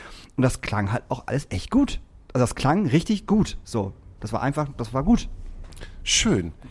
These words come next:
Speaker 2: Da freuen wir uns <laughs> für Sie, du, dass er einen guten Auftritt gemacht hat.
Speaker 1: Kann man, kann man einfach, äh, einfach so sagen, wie es ist.
Speaker 2: Ja, ich hab auch die H-Blocks, hab ich mir versucht anzuschauen.
Speaker 1: Versucht?
Speaker 2: Ja, ich hab's wirklich versucht.
Speaker 1: Ging aber nicht.
Speaker 2: Irgendwie nicht.
Speaker 1: <laughs>
Speaker 2: Ich, ich weiß nicht,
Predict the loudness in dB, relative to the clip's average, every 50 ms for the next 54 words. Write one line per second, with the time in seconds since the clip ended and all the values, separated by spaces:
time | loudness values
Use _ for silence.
0 | -10 -2 0 0 2 4 4 4 6 8 8 8 8 8 6 6 8 6 4 4
1 | 2 2 0 0 2 4 4 6 6 6 8 8 8 8 6 2 -2 -2 -4 -4
2 | -4 -4 -4 -4 -4 -4 -4 -2 -2 -2 -2 -2 -2 -2 -2 0 0 0 0 0
3 | -2 -2 -4 -4 -4 -4 -4 -4 -4 -4 -6 -8 -8 -8 -6 -6 -4 -2 0 0
4 | 0 2 2 2 2 2 2 2 4 4 4 4 2 2 0 -2 -4 -6 -12 -14
5 | -8 -2 0 0 0 0 0 0 0 -2 -2 -2 -2 -2 -2 -2 -2 -4 -6 -4
6 | -2 0 0 0 0 0 2 2 2 2 2 0 -2 -2 0 -2 -2 -2 -2 -4
7 | -6 -8 -8 -6 -4 -4 -4 -4 -4 -4 -2 0 2 2 2 0 0 0 2 4
8 | 4 4 4 4 4 6 6 6 6 4 2 -2 -2 -4 -6 -6 -2 0 0 0
9 | 2 6 6 8 8 10 10 10 10 8 8 6 0 -8 -16 -16 -16 -18 -20 -8
10 | 4 8 8 10 10 8 6 6 6 6 6 6 6 4 2 0 -2 0 -2 -2
11 | -2 -2 -2 _ -4 -4 -4 -8 -18 -8 -4 -2 -2 -2 -2 -2 2 4 4 4
12 | 4 2 0 -2 -4